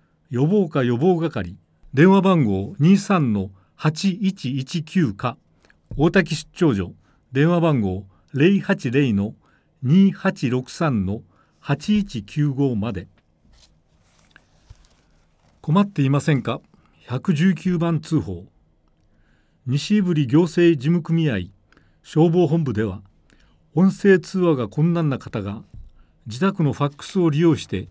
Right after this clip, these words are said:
文字で百十九番通報や、携帯電話やスマートフォンのウェブ、インターネット、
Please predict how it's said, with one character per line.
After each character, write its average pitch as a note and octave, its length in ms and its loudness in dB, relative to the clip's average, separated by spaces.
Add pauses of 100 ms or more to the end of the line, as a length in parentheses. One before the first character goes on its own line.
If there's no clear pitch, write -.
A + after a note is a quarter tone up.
(540)
文 G3 160 2
字 F#3 120 -4
で C3 140 0
百 G#2+ 260 -4
十 F3 220 -2
九 E3+ 220 -4
番 E3+ 180 -2
通 E3 220 -4
報 C3 240 -4
や、 F#2+ 180 -8 (420)
携 E3+ 240 2
帯 F3 200 2
電 D#3 220 2
話 A#2+ 120 -2
や G2+ 180 -6 (300)
ス - 160 -8
マ E3+ 140 0
ー F#3+ 60 -2
ト F#3+ 100 -4
フ - 140 -4
ォ - 20 0
ン C3 160 0
の G#2 80 -2
ウ G2 80 -6
ェ C#3+ 120 2
ブ、 G#2+ 200 -8 (520)
イ D3 60 -4
ン E3+ 80 0
タ F3 200 -4
ー E3+ 40 -2
ネ E3 80 0
ッ C#3+ 60 -2
ト、 - 300 -12